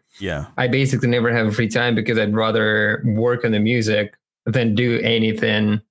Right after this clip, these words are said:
Speaker 2: than do anything else. So
Speaker 1: Right.
Speaker 2: being in the place that never sleeps, that is, like, loud twenty-four seven, actually allows me to,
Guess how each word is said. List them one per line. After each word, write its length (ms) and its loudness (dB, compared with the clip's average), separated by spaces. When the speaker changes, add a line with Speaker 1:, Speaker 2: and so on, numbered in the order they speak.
Speaker 2:
than 200 2
do 140 2
anything 340 0
else. 380 -2
So 340 0
Speaker 1:
Right. 180 -2
Speaker 2:
being 520 0
in 140 2
the 80 2
place 380 -2
that 100 0
never 260 0
sleeps, 540 -2
that 260 -4
is, 180 -2
like, 220 -2
loud 380 -2
twenty-four 420 -4
seven, 400 -2
actually 680 -2
allows 440 0
me 240 0
to, 600 -2